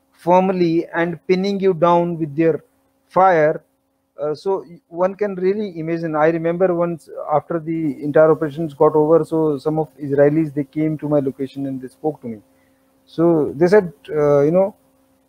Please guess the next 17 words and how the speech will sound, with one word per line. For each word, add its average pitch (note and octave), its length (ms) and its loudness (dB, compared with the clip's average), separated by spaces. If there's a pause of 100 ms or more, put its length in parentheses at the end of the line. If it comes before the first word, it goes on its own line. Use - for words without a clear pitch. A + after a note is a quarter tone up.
(220)
"Probably F3+ 380 6
it'll F3 220 -6
take F#3+ 220 4
her, G3 200 2 (280)
take E3 180 -6
us F3+ 140 -2 (360)
few G#3+ 220 -4
years F3+ 340 2
even F3+ 240 -2
to G3+ 100 0
research E3+ 400 0
that E3+ 240 -4
how F3+ 200 2
could F#3+ 120 0
you F3+ 140 -2
people F#3 260 -2
reach E3+ 300 -6